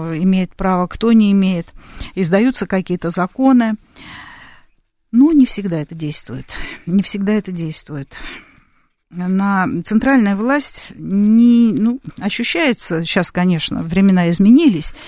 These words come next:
если сравнить там две тысячи четвертый год и сейчас обстановку, конечно, м, э, уже легче и проще стало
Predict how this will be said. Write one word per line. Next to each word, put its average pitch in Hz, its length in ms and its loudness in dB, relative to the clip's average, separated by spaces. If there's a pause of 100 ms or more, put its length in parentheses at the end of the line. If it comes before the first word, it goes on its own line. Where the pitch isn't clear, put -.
(220)
если 185 260 0
сравнить 180 400 -2
там 165 140 -6
две 175 140 -4
тысячи - 260 -8
четвертый 190 560 0
год 170 320 -6
и 175 180 -2
сейчас 233 460 -2
обстановку, 170 640 -4 (360)
конечно, 208 640 2 (140)
м, 190 280 -2
э, 160 760 -6
уже 180 560 0
легче 220 420 2
и 208 100 -4
проще 190 440 -2
стало 165 600 -6